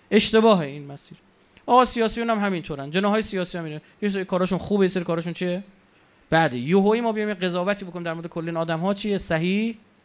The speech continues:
نیست. خب نکته دیگه که باعث می‌شه که عربستان این کارا حمله مستقیم انجام نده اینه که الان داره یه کارهای دیگه می‌کنه. حمایت مالی که داره از اپوزیسیون می‌کنه.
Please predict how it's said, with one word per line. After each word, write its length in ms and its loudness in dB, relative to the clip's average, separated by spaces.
نیست. 360 0
خب 180 4
نکته 320 2
دیگه 200 -2
که 140 -4
باعث 500 -2
می‌شه 180 -2
که 260 -4
عربستان 460 2
این 100 -4
کارا 260 -2
حمله 300 -6
مستقیم 420 -6
انجام 320 -2
نده 140 -4
اینه 140 -2
که 260 -4
الان 400 2
داره 220 -2
یه 80 -4
کارهای 240 -2
دیگه 160 0
می‌کنه. 380 -6
حمایت 320 0
مالی 420 2
که 100 -8
داره 140 0
از 100 0
اپوزیسیون 560 -4
می‌کنه. 360 -8